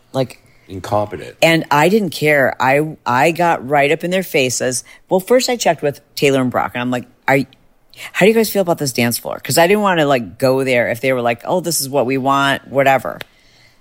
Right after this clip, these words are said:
Speaker 1: or, "It's what we asked for." But I'm looking at, like, there's no way they're okay with this, or they haven't thought it through.
Speaker 2: No, because they
Speaker 1: 'Cause it
Speaker 2: they
Speaker 1: was so small.
Speaker 2: A-, yeah, and they practiced a dance for three months that
Speaker 1: Yeah.
Speaker 2: they were gonna do.
Speaker 1: And I'm like, "How would they
Speaker 2: <laughs> They,
Speaker 1: do it on
Speaker 2: they
Speaker 1: this
Speaker 2: wouldn't
Speaker 1: dance
Speaker 2: be able
Speaker 1: floor?"
Speaker 2: to do it. Brock goes,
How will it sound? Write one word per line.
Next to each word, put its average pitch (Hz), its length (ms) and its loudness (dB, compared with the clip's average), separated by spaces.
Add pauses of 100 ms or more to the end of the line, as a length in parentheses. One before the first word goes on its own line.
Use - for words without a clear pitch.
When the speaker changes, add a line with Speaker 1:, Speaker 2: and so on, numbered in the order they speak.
(120)
Speaker 1:
or, 127 80 -2
"It's 123 140 -2
what 151 140 4
we 139 100 4
asked 131 300 2
for." 131 380 0 (680)
But 151 260 2
I'm 160 220 2
looking 170 280 0
at, 139 140 2
like, 139 240 0
there's 135 320 -6
no 135 460 2
way 131 220 2
they're 117 180 -2
okay 107 240 -2
with 87 160 -8
this, - 280 -4
or 131 160 2
they 131 140 2
haven't 127 280 0
thought 117 160 2
it - 100 -6
through. - 240 -2 (160)
Speaker 2:
No, 196 100 -14
because 131 300 -8
they 123 180 -2 (400)
Speaker 1:
'Cause 156 140 4
it 147 40 4
Speaker 2:
they 147 60 6
Speaker 1:
was 139 120 0
so 143 140 4
small. - 460 -4 (100)
Speaker 2:
A-, 160 200 -6
yeah, 185 160 0
and 123 80 -4
they 117 100 -4
practiced 135 520 -2
a 113 60 -4
dance 147 380 -2
for 113 200 -6
three 127 320 -6
months 139 380 -2
that 185 100 -2
Speaker 1:
Yeah. 226 160 4
Speaker 2:
they 123 60 2
were 117 60 -6
gonna 117 200 -8
do. 131 480 0
Speaker 1:
And 180 100 0
I'm 196 80 0
like, 180 160 0
"How 220 200 -2
would 233 180 -2
they 156 120 -2
Speaker 2:
<laughs> - 20 -2
They, 135 40 -4
Speaker 1:
do 147 220 0
it 185 40 2
on 165 40 2
Speaker 2:
they 139 80 2
Speaker 1:
this 139 100 -2
Speaker 2:
wouldn't 175 180 2
Speaker 1:
dance 147 100 0
Speaker 2:
be 170 40 2
able 165 120 -2
Speaker 1:
floor?" 117 120 -2
Speaker 2:
to 202 60 4
do 170 80 2
it. 117 80 -12
Brock 135 220 0
goes, 117 180 -8